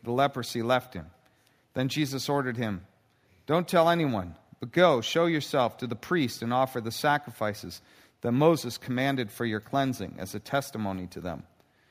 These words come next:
Yet the news about him spread all the more,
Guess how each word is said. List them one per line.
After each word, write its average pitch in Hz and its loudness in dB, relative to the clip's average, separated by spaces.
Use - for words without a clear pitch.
Yet 151 2
the 151 0
news 160 4
about 151 4
him 139 0
spread 165 2
all 147 6
the 143 -2
more, 143 0